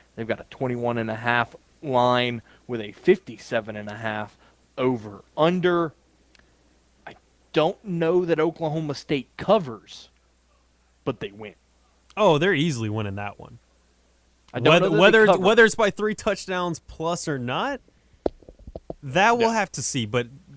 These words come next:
Speaker 2: this one should be handled pretty easily.
Speaker 1: Yeah, I, I agree. Ball State, Tennessee. Yikes. Tennessee minus thirty-five and a half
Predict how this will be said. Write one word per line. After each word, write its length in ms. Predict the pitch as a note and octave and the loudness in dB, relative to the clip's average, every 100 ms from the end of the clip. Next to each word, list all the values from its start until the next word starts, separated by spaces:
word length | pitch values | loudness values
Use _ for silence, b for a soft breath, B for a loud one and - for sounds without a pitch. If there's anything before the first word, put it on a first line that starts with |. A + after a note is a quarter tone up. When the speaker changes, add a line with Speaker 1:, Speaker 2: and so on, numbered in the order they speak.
| D3 C#3+ _ F3+ | -18 -18 _ -2
Speaker 2:
this 160 | F#3 | 0
one 120 | G3+ | 0
should 140 | F#3 F3 | 0 -2
be 80 | D3+ | 0
handled 280 | D3 C3 | 0 0
pretty 200 | - C3+ A#2+ | -4 -4 -4
easily. 600 | A2+ A#2+ A2+ G#2 F#2 G2+ _ _ _ _ _ _ b b | -4 -4 -6 -8 -14 -20 _ _ _ _ _ _ b b
Speaker 1:
Yeah, 200 | - A2 | -6 -4
I, 340 | G2+ A2+ A#2 A#2+ | -2 0 0 -2
I 160 | A2 | -4
agree. 440 | A#2+ A#2 A2+ A2+ A2+ | -4 -6 -6 -6 -6
Ball 300 | A2 B2+ C3 | 0 0 0
State, 500 | - C3+ C3 C3 - | -2 -2 -2 -6 -8
Tennessee. 800 | D3+ C3 A2+ - C#3+ C3+ C3 A#2+ _ b b b b _ _ _ - | -6 -6 -8 -8 -4 -2 -4 -8 _ b b b b _ _ _ -20
Yikes. 440 | - G#2 G2+ - - _ _ b b b | -12 -10 -10 -14 -16 _ _ b b b
Tennessee 460 | - C3+ B2+ D3+ C#3 | 0 0 0 -6 -4
minus 460 | C3+ C3 A#2+ - | -2 -2 -4 -10
thirty-five 800 | - D3 C3+ - - C3 C3+ B2+ | -2 -2 -2 -6 2 2 2 -2
and 80 | B2+ | -6
a 60 | A2+ | -8
half 480 | C3+ B2+ B2+ A#2 | -8 -8 -6 -8